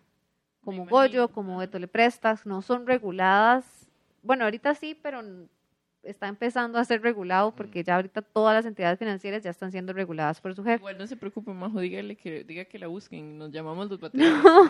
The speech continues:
Speaker 2: No se preocupe.
Speaker 1: Pero <laughs> es que es diferente, digamos, ahí el asunto es que, por ejemplo, si vos pagaste ya el proceso, vos sí tenés derecho a que te limpien,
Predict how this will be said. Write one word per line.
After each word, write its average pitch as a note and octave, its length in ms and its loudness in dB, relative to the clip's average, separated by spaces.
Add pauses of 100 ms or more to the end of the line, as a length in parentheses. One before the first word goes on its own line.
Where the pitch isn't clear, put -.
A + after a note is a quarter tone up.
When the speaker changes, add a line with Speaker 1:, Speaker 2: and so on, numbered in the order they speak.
(120)
Speaker 2:
No C4+ 140 4
se B3+ 160 2
preocupe. G#3+ 400 0
Speaker 1:
Pero E4 200 12
<laughs> A#3+ 1300 4
es C#4 160 6
que D4 340 8
es C#4+ 80 6
diferente, D#4+ 640 10
digamos, C#4 480 4
ahí A3+ 540 0
el B3+ 160 0
asunto B3+ 500 4
es D4 280 6
que, D4+ 240 4 (180)
por A3+ 160 0
ejemplo, B3+ 380 0
si A3+ 100 -6
vos G#3+ 240 0
pagaste C#4+ 480 6
ya C#4+ 140 4
el C#4+ 100 2
proceso, C#4+ 600 2
vos G#3+ 260 -8
sí C4+ 140 -2
tenés C4 320 0
derecho C4 500 4
a G3+ 100 -2
que G3 140 -6
te F3 160 -8
limpien, F#3+ 640 -8